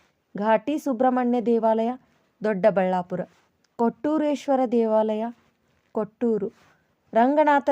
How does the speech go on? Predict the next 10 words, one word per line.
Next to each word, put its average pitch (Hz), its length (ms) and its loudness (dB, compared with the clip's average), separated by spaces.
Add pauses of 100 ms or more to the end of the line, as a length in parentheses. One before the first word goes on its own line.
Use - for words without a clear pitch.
ದೇವಾಲಯ, 233 500 2 (440)
ಶ್ರೀರಂಗಪಟ್ಟಣ. 214 920 -2 (580)
ನಂಜುಂಡೇಶ್ವರ 285 760 0 (120)
ದೇವಾಲಯ, 208 460 0 (580)
ನಂಜನಗೂಡು. 202 680 -4 (600)
ಮಂಜುನಾಥ 269 580 0 (100)
ದೇವಾಲಯ, 220 560 2 (600)
ಧರ್ಮಸ್ಥಳ. 202 680 -4 (420)
ಶ್ರೀ 262 220 -2
ಸಿದ್ದೇಶ್ವರ 247 680 0